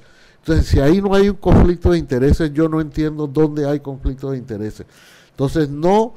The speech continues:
juzguemos solo por lo, un fallo de un juez,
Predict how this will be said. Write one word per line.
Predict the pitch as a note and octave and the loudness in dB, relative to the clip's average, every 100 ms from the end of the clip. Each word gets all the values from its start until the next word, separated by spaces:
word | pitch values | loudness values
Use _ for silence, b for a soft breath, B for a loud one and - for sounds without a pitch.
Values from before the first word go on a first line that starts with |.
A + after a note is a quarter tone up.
| b | b
juzguemos | - C#3+ D3+ E3+ F3+ F3+ F3 | -4 -2 0 0 2 0 0
solo | - E3+ D#3 E3+ b b b b _ | 2 4 2 -2 b b b b _
por | C3+ C3+ B2+ | -4 -2 -2
lo, | A#2+ B2+ C3 | -4 -4 -4
un | C#3 D3 D#3+ | -4 -6 -2
fallo | - D3+ E3 E3 | 2 2 2 2
de | C#3 | 0
un | C#3+ C#3 | 0 0
juez, | C#3+ D3+ | 2 2